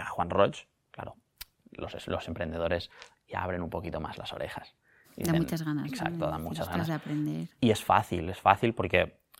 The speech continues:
Speaker 1: con el programa que tenemos, con la gente que hay detrás, que, que lo imparte, con las mentorías, con las
Speaker 2: Ujú.
Speaker 1: formaciones, es calidad. Al final, mm, quien diga que no a calidad,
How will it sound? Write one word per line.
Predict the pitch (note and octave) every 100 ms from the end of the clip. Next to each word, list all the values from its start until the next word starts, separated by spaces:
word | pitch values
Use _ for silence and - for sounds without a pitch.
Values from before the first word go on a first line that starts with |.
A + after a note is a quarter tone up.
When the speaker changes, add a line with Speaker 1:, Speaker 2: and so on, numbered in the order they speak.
| _
Speaker 1:
con | - E2
el | D#2
programa | E2+ F2 F2+
que | G2+
tenemos, | F2 E2+ E2 C#2 - _
con | - E2+ D#2
la |
gente | - F#2+ G#2 A2
que | F#2 E2
hay | F#2 G#2
detrás, | E2+ - F2+ G2+
que, | - F2+
que | - -
lo | D#2+
imparte, | D2 - F2 F#2 - G2+ G#2
con | -
las | E2 -
mentorías, | D#2+ - - F2+ F#2+ F#2+ -
con | -
las | D2
Speaker 2:
Ujú. | -
Speaker 1:
formaciones, | - - - F#2+ G2 G2 G2 - - - - _ _ -
es | -
calidad. | F2 F2 E2 E2 - - _ _ _ _ _ _ _ _
Al |
final, | - E2+ E2+ F2 F2 -
mm, | - F2 C#2+ - - _
quien | A#2 G2 F#2
diga | A2 A#2 A#2
que | A2+
no | G#2+ A2 G#2
a | F#2+
calidad, | F#2 F2+ F2 F2+